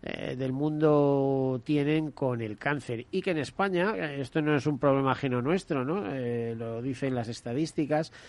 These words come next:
todos los años se producen de mil a mil quinientos,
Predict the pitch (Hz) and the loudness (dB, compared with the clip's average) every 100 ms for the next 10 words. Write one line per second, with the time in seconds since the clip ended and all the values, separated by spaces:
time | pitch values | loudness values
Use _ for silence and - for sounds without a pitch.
0 | - - 135 139 135 143 143 135 135 131 | -20 -8 -2 0 0 0 0 0 -2 -2
1 | 131 151 135 123 120 139 143 131 135 131 | -2 -4 -4 -4 -4 -4 -2 -2 -4 -4
2 | 131 131 131 123 139 127 127 123 120 | -2 0 0 -2 0 2 2 2 -2